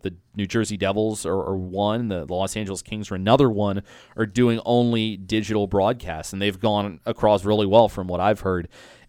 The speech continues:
And so this will be our second straight year where we're on frederick keys dot com and the TuneIn Radio app. So all you gotta do is you can go to TuneIn, you can download the app for your phone, your iPad, um, Android, whatever, and you can listen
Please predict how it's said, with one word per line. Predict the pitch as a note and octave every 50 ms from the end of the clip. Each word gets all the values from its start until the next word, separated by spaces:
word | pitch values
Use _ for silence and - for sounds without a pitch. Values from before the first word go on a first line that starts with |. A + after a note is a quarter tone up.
| -
And | G#2+ A2 A2 A2+
so | - - A#2 A#2 A2 A2 G#2+
this | F#2+ A#2 B2 A#2+
will | D3 B2+
be | B2+ A#2+
our | A#2 A2
second | - - C3+ - B2+ A2+
straight | - - B2+ A#2+ G#2+
year | A2+ A2+ A#2
where | A2 A2 G#2+
we're | G2+ G2+ G2+ G2+ G2 -
on | E2 F#2+ F#2
frederick | - - A#2 A2+ A#2 G#2+
keys | - - A2 G#2
dot | G2 G#2+ G#2 -
com | A2 G#2+ G2+
and | F#2
the | F#2+
TuneIn | F2+ - - A#2+ A#2 A#2+ A#2 G#2+
Radio | A2 A2 A2 A2 A2 G#2+ G#2+
app. | A2 A2 A2 -
So | - - - G2+ F#2+ F2+ - - - - - - -
all | - A2+ B2
you | A#2+
gotta | B2 A#2+ A2
do | A2+ A#2+
is | A2+ G#2 G2+
you | G2+
can | F#2 F#2
go | F#2+ A2
to | A#2 A2+
TuneIn, | - - - B2+ B2 B2+ B2 A#2+ A#2
you | A2 F#2
can | E2+ F#2+ F#2+
download | G2 G#2+ A2 A2 G#2 G#2 G2 F#2
the | G2 -
app | - G2+ G#2+ G#2 - -
for | - F#2+
your | F2+ F2
phone, | - - - B2 A#2+ A#2+ A#2 A#2 A2+ A2+
your | G2+ G2 -
iPad, | - G#2+ G#2+ G#2+ - - A2+ G#2+ G#2 G#2 G2+ G2+ - - - - - _ _ _ -
um, | G2 F#2 F2+ E2+ E2+ E2 - _ -
Android, | A#2 A#2 A#2+ A#2 G#2 A2 A#2 A2+ G#2+ G#2+ G#2
whatever, | G2 F#2+ G#2 G2+ G#2+ A2 G2+ G#2+ G#2+
and | - F#2 G2+
you | G#2+ A2
can | - - G#2+
listen | G#2 G#2 G#2+ G2+ - - G#2 G2 F#2 F#2 -